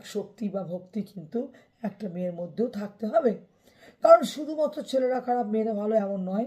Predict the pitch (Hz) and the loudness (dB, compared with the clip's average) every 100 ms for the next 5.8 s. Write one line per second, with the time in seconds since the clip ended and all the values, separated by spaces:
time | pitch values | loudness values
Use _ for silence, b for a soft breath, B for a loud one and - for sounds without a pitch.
0 | - 190 185 196 247 226 208 180 190 185 | -4 -2 -2 -2 -4 -4 -6 -6 -8 -8
1 | 185 262 - b - 202 185 240 262 196 | -10 -12 -14 b -12 -8 -6 -6 -8 -8
2 | 170 160 170 226 240 170 - _ _ _ | -8 -10 -12 -10 -10 -12 -16 _ _ _
3 | _ 226 202 180 b b _ - - 233 | _ 0 0 -2 b b _ -20 -12 -10
4 | 269 311 320 330 226 247 220 220 214 214 | -10 -12 -8 -6 -2 -2 -2 -6 -4 -6
5 | 160 180 - 208 190 196 185 | -6 -12 -6 -6 -4 -8 -6